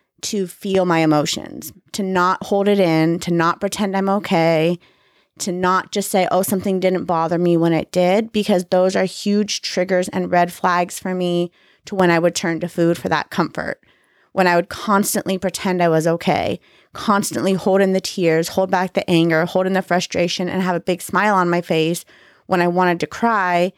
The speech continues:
because I didn't want to show that emotion to anyone else. And that led me to hiding who I really was, my true feelings, and turning to food.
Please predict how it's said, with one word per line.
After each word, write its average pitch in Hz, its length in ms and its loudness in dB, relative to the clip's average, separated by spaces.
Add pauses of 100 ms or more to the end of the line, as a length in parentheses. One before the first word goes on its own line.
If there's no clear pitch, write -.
(200)
because 196 220 -2
I 180 60 4
didn't 185 340 0
want 180 360 2
to 175 180 2
show 185 340 0
that 185 140 0
emotion 175 420 0
to - 60 -4
anyone 170 340 0
else. 196 540 0 (440)
And 180 200 2
that 170 180 0
led 180 180 0
me 175 200 -2
to 170 220 -4
hiding 175 720 -2 (180)
who 202 300 -4
I 185 80 4
really 185 260 2
was, 170 320 4
my 175 160 2
true 196 220 -2
feelings, 175 340 2
and 165 100 -4
turning 160 280 -4
to 170 80 -6
food. 92 440 -4